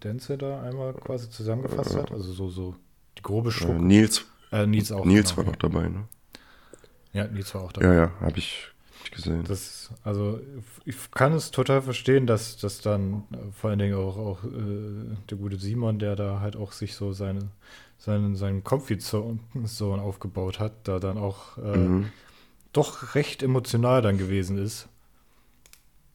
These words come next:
Speaker 1: Weil das
Speaker 2: Ja.
Speaker 1: ist halt, dann, dann kommt halt so ein paar, äh, dahergelaufene Leute her, äh, wollen halt, äh, Unruhe stiften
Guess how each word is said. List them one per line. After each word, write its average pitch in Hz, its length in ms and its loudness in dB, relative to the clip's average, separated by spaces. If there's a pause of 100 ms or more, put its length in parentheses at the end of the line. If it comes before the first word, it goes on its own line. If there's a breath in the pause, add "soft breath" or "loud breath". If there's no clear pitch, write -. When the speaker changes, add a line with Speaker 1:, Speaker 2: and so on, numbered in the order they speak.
(140)
Speaker 1:
Weil 104 220 4
das 92 200 0
Speaker 2:
Ja. 90 40 4
Speaker 1:
ist 98 140 2
halt, 101 320 -2 (520)
dann, 101 300 -4
dann 95 160 -2
kommt 143 320 0
halt 113 160 2
so 113 100 -2
ein 104 80 0
paar, 107 340 2 (140)
äh, 113 240 -6 (100)
dahergelaufene 104 760 0
Leute 98 420 -2
her, 104 260 -2 (1400 soft breath)
äh, 101 420 -6 (760)
wollen 117 340 4
halt, 113 380 0
äh, 104 300 -6 (720)
Unruhe 110 400 0
stiften - 760 -4